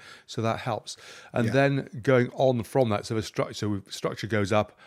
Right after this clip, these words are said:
Speaker 1: windows we either build into the panels in the workshop, some windows we put in on site, we're taping them, we're sealing them. But then we go forward to the,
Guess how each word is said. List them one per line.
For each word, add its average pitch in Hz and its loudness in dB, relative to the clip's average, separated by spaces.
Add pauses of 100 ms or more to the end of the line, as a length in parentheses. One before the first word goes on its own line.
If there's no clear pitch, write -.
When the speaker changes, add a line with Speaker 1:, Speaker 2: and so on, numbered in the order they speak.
(120)
Speaker 1:
windows 120 2
we 110 -2
either 101 0
build 104 0 (120)
into 123 -4
the 104 -8
panels 101 -6
in 95 -4
the 92 -4
workshop, 98 -2 (320)
some 120 0
windows 98 0
we 98 0
put - -8
in 98 0 (120)
on 101 -2
site, 95 -4 (300)
we're 107 -4
taping 101 -6
them, 95 -4
we're 90 -6
sealing 92 -4
them. 92 -4 (720)
But 113 -2
then 139 4
we 143 0
go 117 4
forward 107 2
to - -8
the, 101 -2